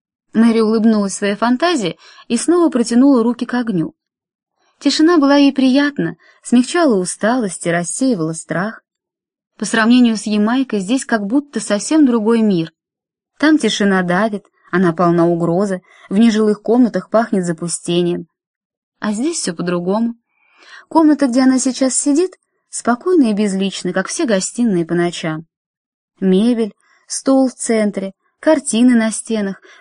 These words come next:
потеряли свою дневную обыденность и знакомость. Они словно какие-то спящие существа, на которых ты нечаянно наткнулся в темноте.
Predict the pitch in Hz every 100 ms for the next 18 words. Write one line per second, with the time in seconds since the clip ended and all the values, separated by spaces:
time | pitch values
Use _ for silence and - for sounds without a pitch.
0 | - 269 330 320 208 196 202 202 196 214
1 | 233 277 220 196 202 262 240 226 208 233
2 | 220 254 269 - 196 156 - - _ _
3 | _ _ _ _ _ _ 185 202 233 220
4 | 214 214 208 202 208 202 190 - 277 277
5 | - 254 - 240 - 254 - 185 160 -
6 | - - 196 202 190 185 185 196 202 -
7 | 339 320 202 185 185 262 285 285 262 269
8 | 262 285 285 135